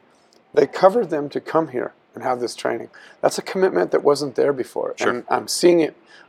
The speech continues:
Speaker 1: more and more across the state of California and across the nation as we dive into something that really needs to be tackled. So I'm proud of the L A County team because we've built ourselves up to where we're at. And just one last thing, where we're heading is, much like the I A F F,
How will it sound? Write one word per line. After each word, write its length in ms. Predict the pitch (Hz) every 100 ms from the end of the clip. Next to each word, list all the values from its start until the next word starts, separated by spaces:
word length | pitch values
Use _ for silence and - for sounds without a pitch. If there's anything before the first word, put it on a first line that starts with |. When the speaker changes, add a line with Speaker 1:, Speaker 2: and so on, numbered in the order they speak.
| -
Speaker 1:
more 260 | 143 147
and 100 | 127
more 280 | 123 127 123
across 380 | 120 - 123 -
the 60 | -
state 220 | - 120
of 60 | 110
California 640 | 110 123 151 160 147 139 - - -
and 100 | 147
across 320 | 131 131 120
the 100 | -
nation 380 | 120 117 117 123
as 200 | 113 -
we 180 | 117 110 _ _ _ 123
dive 280 | 120 117 117
into 200 | 120 113
something 340 | - - 113
that 100 | 110
really 200 | 117 113
needs 220 | 117 110
to 80 | -
be 100 | 113
tackled. 400 | - 120 - -
So 220 | - 113 - - -
I'm 120 | 123
proud 240 | - 156 147
of 100 | 120
the 100 | 131
L 100 | 127
A 80 | 117
County 280 | 143 147
team 240 | - 127 120
because 280 | 113 - -
we've 240 | 110 -
built 240 | 127 127 127
ourselves 400 | 113 - 123 113
up 120 | -
to 60 |
where 160 | 113 113
we're 120 | 113
at. 280 | 127 139 -
And 240 | 123 113
just 180 | 107 -
one 140 | 120 120
last 260 | 117 -
thing, 200 | 139 123 - - -
where 200 | - 147
we're 160 | 135 110
heading 360 | 117 135 147 160
is, 280 | 180 180 - - - _ -
much 300 | 175 190 -
like 200 | 196 196
the 140 | -
I 200 | - 127
A 140 | 147 131
F 140 | -
F, 220 | 143 139